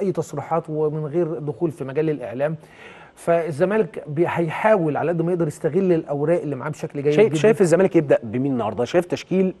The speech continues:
Speaker 2: آه، من وجهة نظرك تشكيل متوقع لهذه المباراة زمالك سموحة؟
Speaker 1: يعني بإذن الله طبعًا عواد، آه، فوقيه برضك الونش وحسام عبد المجيد، آه، باك رايت حمزة المسلوسي،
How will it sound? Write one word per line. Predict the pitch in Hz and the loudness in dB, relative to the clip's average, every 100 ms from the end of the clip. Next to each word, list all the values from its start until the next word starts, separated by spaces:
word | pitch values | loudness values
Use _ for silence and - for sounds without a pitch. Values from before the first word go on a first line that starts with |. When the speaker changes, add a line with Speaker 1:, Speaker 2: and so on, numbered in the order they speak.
| _ _ - | _ _ -6
Speaker 2:
آه، | 120 120 117 | -2 -2 -2
من | 120 | -2
وجهة | 135 170 151 | 2 2 0
نظرك | 156 156 151 123 | -2 0 0 -2
تشكيل | - - 151 | -8 -6 -2
متوقع | 151 127 131 151 151 135 - - - - | -2 0 0 0 2 2 0 -12 -14 -2
لهذه | 110 113 135 | 0 2 0
المباراة | 131 110 104 110 143 | -2 -4 -2 2 2
زمالك | 139 113 117 110 | 2 -2 -2 -4
سموحة؟ | - - - _ _ - _ _ _ | -10 -18 -20 _ _ -20 _ _ _
Speaker 1:
يعني | 170 185 170 160 156 151 147 | -2 -2 -2 -2 0 0 0
بإذن | 143 160 147 | -4 -6 -6
الله | 147 | -6
طبعًا | 147 151 135 139 131 | -6 -6 -6 -6 -8
عواد، | 117 135 131 139 151 139 _ - - _ - | -4 -4 -2 -2 -4 -8 _ -20 -20 _ -10
آه، | 135 135 135 135 131 | -6 -4 -4 -4 -6
فوقيه | 120 160 156 | -8 -6 -2
برضك | 147 147 139 139 | -2 -2 -4 -6
الونش | 131 151 156 | -6 -6 -6
وحسام | 127 - 139 | -8 -8 -8
عبد | 117 | -8
المجيد، | 123 123 151 147 - _ _ _ _ - | -10 -8 -8 -8 -12 _ _ _ _ -12
آه، | 131 131 | -10 -6
باك | 139 - | -4 0
رايت | 160 143 | -2 -2
حمزة | 165 147 | -6 -6
المسلوسي، | 127 117 139 135 - 160 | -8 -10 -12 -12 -10 -12